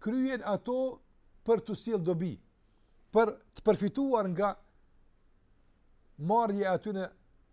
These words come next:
gjërave të caktuara apo kryerja e veprimeve të caktuara,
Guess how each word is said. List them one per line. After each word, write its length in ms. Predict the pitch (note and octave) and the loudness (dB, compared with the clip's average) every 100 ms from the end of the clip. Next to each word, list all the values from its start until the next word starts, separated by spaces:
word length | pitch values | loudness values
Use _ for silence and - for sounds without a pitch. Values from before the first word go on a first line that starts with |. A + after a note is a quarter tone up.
| _ | _
gjërave 380 | C#3+ F#3 G#3 G3 | -4 0 2 0
të 80 | - | 0
caktuara 560 | F#3+ - G#3+ G#3 G3 F#3+ G#3+ | -2 -2 -4 0 0 2 4
apo 240 | G3+ G3 - | 4 2 0
kryerja 280 | A3+ C4 A3+ | 0 2 2
e 80 | G#3 | 0
veprimeve 240 | G3+ G#3 | -4 -4
të 120 | G#3 | -4
caktuara, 400 | E3 A#3+ A3+ A3+ | -6 -4 -2 -2